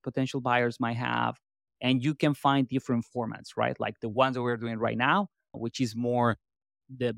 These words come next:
the potential prospect will consume the content, but not necessarily interact with us in real time, but at least they get a glimpse of how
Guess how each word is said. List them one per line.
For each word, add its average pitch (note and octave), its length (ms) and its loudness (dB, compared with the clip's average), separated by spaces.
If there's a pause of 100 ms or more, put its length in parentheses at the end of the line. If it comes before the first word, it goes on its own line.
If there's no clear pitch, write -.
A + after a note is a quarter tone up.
(180)
the A2+ 160 -4 (120)
potential B2 420 0
prospect A#2+ 440 0
will A#2+ 180 -6
consume C3 420 -2
the D3 80 -4
content, D3 480 0
but A#2 100 0
not B2 180 2
necessarily B2+ 400 2
interact A#2 600 2
with C#3 140 -2
us C#3 220 2
in C3+ 100 2
real C3+ 240 0
time, D3+ 500 2
but A#2+ 120 -2
at A2+ 100 2
least B2+ 440 -2
they C3 100 2
get A#2+ 180 2
a A#2 80 2
glimpse B2 420 0
of A2+ 140 -4
how B2 480 0